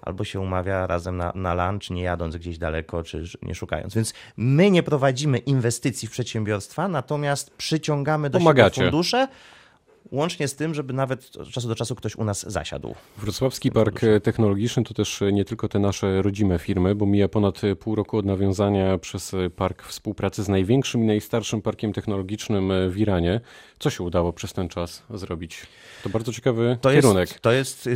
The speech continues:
Speaker 1: ciekawy kierunek, ale niełatwy, bo zarówno odległość, jak i pewne różnice kulturowe. Natomiast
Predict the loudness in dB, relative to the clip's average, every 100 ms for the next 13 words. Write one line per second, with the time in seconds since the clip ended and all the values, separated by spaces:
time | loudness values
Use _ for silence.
0 | -2 -2 2 4 2 0 -2 2 2 4
1 | 4 4 4 4 2 -2 -4 -4 -4 -4
2 | 0 0 0 -2 -2 0 0 2 -2 -2
3 | -4 -4 -4 -4 -4 -6 -6 -4 -2 -4
4 | -4 -4 -6 -8 -8 -2 -2 -2 -4 -6
5 | -16 -20 -20 -20 -20 -6 -2 0 0 0
6 | 2 0 -2 -10